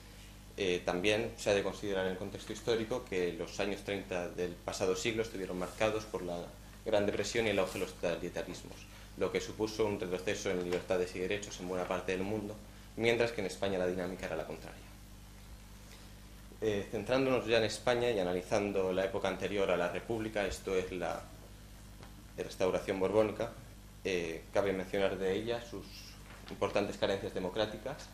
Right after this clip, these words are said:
su débil industrialización, la discriminación legal hacia las mujeres, especialmente en el caso de las casadas, que eran tratadas prácticamente como menores de edad, el alto grado de analfabetismo y la mínima implantación, eh,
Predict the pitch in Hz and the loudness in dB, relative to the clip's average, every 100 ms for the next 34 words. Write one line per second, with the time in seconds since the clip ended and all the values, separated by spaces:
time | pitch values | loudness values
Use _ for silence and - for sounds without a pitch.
0 | - - - 98 95 98 98 98 95 98 | -14 -12 -8 4 4 6 2 -2 -4 -4
1 | 95 92 - 123 127 127 98 95 - 98 | -4 -8 -4 -2 0 0 0 0 -2 -4
2 | 95 90 107 98 95 92 92 92 - 101 | -2 -2 0 0 2 2 2 0 -2 0
3 | 92 98 - 117 - 104 - - 117 120 | 0 0 0 0 -2 -4 -4 4 4 4
4 | 107 95 95 101 - 90 90 - - 104 | 2 0 0 0 0 -2 -2 -4 -4 -4
5 | 90 - - - - - - - 101 98 | -4 -8 -14 -16 -16 -14 -4 4 4 6
6 | 101 104 - 104 104 98 98 95 90 90 | 4 4 4 0 2 0 0 0 0 -2
7 | 85 90 95 95 98 98 - - - - | 0 0 -2 0 0 2 0 -6 -14 -14
8 | - - - - - 95 98 98 107 117 | -14 -14 -16 -14 -2 4 6 8 8 8
9 | 117 107 104 101 98 107 95 104 113 120 | 8 8 8 8 2 0 0 0 -2 -2
10 | 131 151 - - - 107 92 90 101 113 | -4 -6 -10 -10 -4 -2 0 0 2 2
11 | 113 113 98 95 92 - 107 110 117 - | 2 2 0 0 -2 0 2 2 -2 -8
12 | - - - 92 - | -16 -14 -6 -4 -4